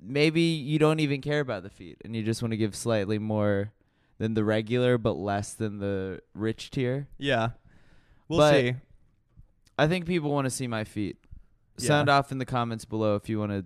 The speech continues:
Speaker 1: see my feet. Patreon dot com slash yeah but still.
Speaker 2: Yeah, and, um, I'll probably give shout outs to the rich god tier, um, but maybe, I don't know if they want us to shout them out yet, so I'll have to find
Speaker 1: No,
Speaker 2: that
Speaker 1: they
Speaker 2: out.
Speaker 1: don't want,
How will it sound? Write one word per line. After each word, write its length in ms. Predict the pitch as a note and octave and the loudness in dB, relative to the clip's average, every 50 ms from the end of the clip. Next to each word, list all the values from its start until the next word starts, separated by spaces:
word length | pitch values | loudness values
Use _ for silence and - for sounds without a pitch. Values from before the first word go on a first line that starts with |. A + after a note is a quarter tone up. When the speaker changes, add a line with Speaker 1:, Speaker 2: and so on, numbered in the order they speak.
| - - - | -8 -14 -12
Speaker 1:
see 240 | - - - A#2 | -12 -6 -4 -4
my 160 | A2 G#2+ G#2 G#2 | -2 -2 -4 -4
feet. 360 | - - A2 G#2+ G#2+ G2 - - _ - _ _ _ _ _ _ _ _ - | -4 -2 -2 -2 -2 -2 -6 -10 _ -20 _ _ _ _ _ _ _ _ 2
Patreon 460 | D#3 D3 D3 - - C#3 B2 A#2+ A2+ | 4 4 4 4 4 4 4 4 4
dot 220 | A2+ A2+ A2 G#2+ - | 4 4 2 2 2
com 400 | - A#2+ A2+ A2 A2 G#2+ G#2 G#2 | 2 2 2 2 2 -2 -4 -6
slash 640 | G2+ - - A#2+ A2 G#2+ G#2 G2+ G2+ - - - - - _ _ - | -8 -4 0 2 2 2 2 0 -2 -6 -12 -14 -18 -20 _ _ -6
yeah 260 | - A2+ A#2 A2 G#2 F2 | 0 2 2 2 2 0
but 180 | F#2+ F2 - | -2 -4 -6
still. 360 | - - - F#2+ F2+ F#2 F#2 - | -8 -8 -6 -6 -6 -6 -8 -6
Speaker 2:
Yeah, 460 | E3+ D#3+ D#3 D3+ D3 D3 D3 C#3 D#3 - - | -2 -2 0 0 2 2 2 2 2 0 2
and, 240 | D#3 D#3 D#3 D#3 D3+ | 4 4 6 8 8
um, 380 | D3+ D3 D3+ D3+ D3 D3 C3+ C3 | 8 8 8 6 4 2 0 -2
I'll 80 | D3 | 0
probably 240 | D3 F#3 G3 F#3 F#3 | 2 2 2 2 4
give 180 | E3+ F3 D#3+ B2+ | 2 2 2 2
shout 240 | - D#3+ C#3+ C3+ C#3 | 4 4 6 6 6
outs 220 | C3+ C3+ C3+ - | 4 2 2 0
to 80 | - C#3 | -4 -4
the 100 | B2 A#2+ | -2 0
rich 380 | B2+ B2+ C#3 - - - - - | 0 0 -2 -2 -10 -12 -10 -4
god 400 | D#3 D#3+ D3+ D3 D3+ D3+ D3 C#3 | 0 0 2 2 0 0 -4 -6
tier, 380 | - E3+ E3 D#3+ E3 E3 E3 D#3+ F#3 G3 | -4 -2 0 0 0 0 -2 -6 -8 -6
um, 340 | C#3+ B2 A#2 A#2 A2+ A#2 A#2+ | -4 -2 -2 -2 -4 -4 -2
but 240 | B2 A2+ A2 - - _ _ | 0 0 0 -2 -4 _ _
maybe, 400 | - C3+ C#3+ C#3 C3+ C3 C3 B2+ - _ - - - _ _ - - | -4 -4 -2 0 0 0 -2 -2 -4 _ -20 -20 -20 _ _ -8 0
I 60 | - | 2
don't 80 | F#3 G#3+ | 4 6
know 80 | G#3+ A3 | 6 4
if 80 | G3 | 4
they 80 | G#3 F#3 | 6 4
want 280 | D#3 C#3+ D3 D#3 D#3 | 6 6 6 6 6
us 100 | D3+ - | 4 4
to 80 | - C3+ | 2 0
shout 240 | - D3+ C3+ B2+ - | 0 2 0 2 0
them 120 | A#2+ A#2 | -2 -2
out 220 | A#2+ B2 B2 F#2 F2 | -2 -2 -2 -2 -4
yet, 240 | G#2 G#2+ G#2+ - | -8 -8 -8 -8
so 80 | - B2+ | -4 -2
I'll 80 | A#2+ B2 | -2 -2
have 60 | B2+ | -2
to 60 | C3 | 0
find 160 | A#2+ A#2+ A#2 A#2 | 0 0 2 2
Speaker 1:
No, 60 | A#2 | 2
Speaker 2:
that 100 | A2+ A#2+ | 2 2
Speaker 1:
they 60 | C3 | 2
Speaker 2:
out. 40 | C3 | 2
Speaker 1:
don't 140 | C3+ C#3 C3+ | 2 2 0
want, 200 | C3 B2 - | 0 -2 -4